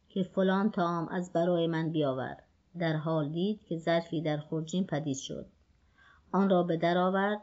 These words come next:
دید همون لون است که خواسته بود. پس از آن طعام می‌طلبید و پدید همی گشت. آنگاه جوزر به مادر گفت: «ای مادر،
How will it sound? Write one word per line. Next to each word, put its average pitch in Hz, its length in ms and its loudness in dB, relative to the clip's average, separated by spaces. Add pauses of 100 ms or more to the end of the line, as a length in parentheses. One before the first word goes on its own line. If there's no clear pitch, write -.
(240)
دید 185 280 2
همون 190 320 0
لون 175 260 2
است 156 260 -4
که 156 80 -4
خواسته - 420 -4
بود. 123 240 -6 (920)
پس 165 240 -4
از 160 200 -2
آن 196 460 -2
طعام 170 360 -2
می‌طلبید 135 640 -6 (200)
و 165 100 -4
پدید 165 380 0
همی 151 260 -2
گشت. 123 440 -10 (240)
آنگاه 170 360 -2
جوزر 160 460 -2
به 160 120 -4
مادر 156 360 -4
گفت: 180 280 0
«ای 185 160 -2
مادر، 147 420 -2